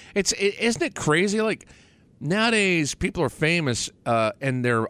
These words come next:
ultra famous for literally a day, you know, and then, and then they're just gone. And the, I, I always said, you know, somebody should do a T V show on some of these online people that become, like, really, really famous. Like, what was the guy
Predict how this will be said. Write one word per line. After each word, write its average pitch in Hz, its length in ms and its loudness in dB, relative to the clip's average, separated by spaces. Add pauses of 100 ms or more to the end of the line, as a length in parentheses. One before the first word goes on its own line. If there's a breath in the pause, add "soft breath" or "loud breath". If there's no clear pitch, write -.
ultra 196 500 2
famous 104 500 0
for 117 200 -2
literally 131 720 2
a 92 120 -4
day, 92 540 0 (480)
you 120 100 0
know, 120 200 2
and 123 180 -2
then, 139 320 -2 (120)
and 127 140 -2
then 139 100 2
they're 123 120 2
just 107 280 -4
gone. 113 560 0 (760 soft breath)
And 143 180 -2
the, 165 140 -4 (180)
I, 196 140 2
I 233 200 0
always 254 260 2
said, 151 240 0
you 147 100 -4
know, 143 80 2
somebody 233 380 0
should 117 260 -4
do 139 220 2
a 98 80 2
T 131 280 -2
V 123 200 -2
show 92 320 0
on 101 160 -6
some 127 180 -2
of 120 80 -2
these 104 220 -2
online 110 500 0
people 98 260 -4
that 90 80 -4
become, 98 380 -4
like, 87 180 -4
really, 107 220 0
really 104 180 -2
famous. 110 400 -2
Like, 92 120 -4
what 165 160 -2
was 247 100 -4
the - 80 -6
guy 143 380 0